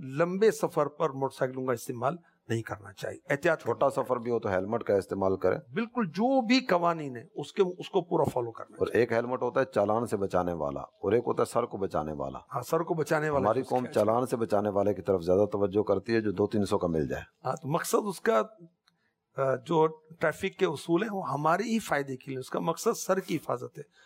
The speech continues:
Speaker 1: کیونکہ حادثے کے اندر جو شدید چوٹ لگتی ہے نا، سر پر لگتی ہے،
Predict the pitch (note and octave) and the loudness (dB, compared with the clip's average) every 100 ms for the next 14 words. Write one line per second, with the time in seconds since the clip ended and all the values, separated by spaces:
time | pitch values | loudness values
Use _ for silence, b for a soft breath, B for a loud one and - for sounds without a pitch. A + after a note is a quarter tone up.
0 | b - E3 F#3+ B2+ C#3 C#3+ - A3+ G#3 | b -2 2 4 4 2 0 0 0 2
1 | G3 G#3 F#3+ G3 - E3+ E3 A3 - F#3+ | 2 0 0 -2 -2 -2 -2 0 2 2
2 | D#3+ D3 F#3 G3+ F#3 D3+ C#3+ D#3 C3 A2+ | 2 0 0 -2 -2 -4 -2 -2 -4 -4
3 | - | -10